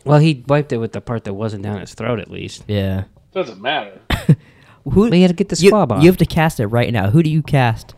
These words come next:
Speaker 2: as future Logan? How they have Ed Har-
Speaker 3: Joaquin Phoenix.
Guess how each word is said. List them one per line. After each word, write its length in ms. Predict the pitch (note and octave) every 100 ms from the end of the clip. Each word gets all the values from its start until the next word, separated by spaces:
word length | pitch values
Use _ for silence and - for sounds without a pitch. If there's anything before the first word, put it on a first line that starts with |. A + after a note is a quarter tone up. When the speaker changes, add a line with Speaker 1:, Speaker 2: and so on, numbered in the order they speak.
| - _ _ -
Speaker 2:
as 300 | A2 G#2+ -
future 520 | _ - C#3 B2 B2+ A2
Logan? 420 | G#2 G2+ F#2 F#2+
How 120 | A2
they 140 | A2
have 280 | A2+ A2 G#2 -
Ed 160 | B2 C3
Har- 180 | B2+
Speaker 3:
Joaquin 320 | B2+ E3 D#3+ D3
Phoenix. 720 | D3+ C#3+ B2+ A2+ - -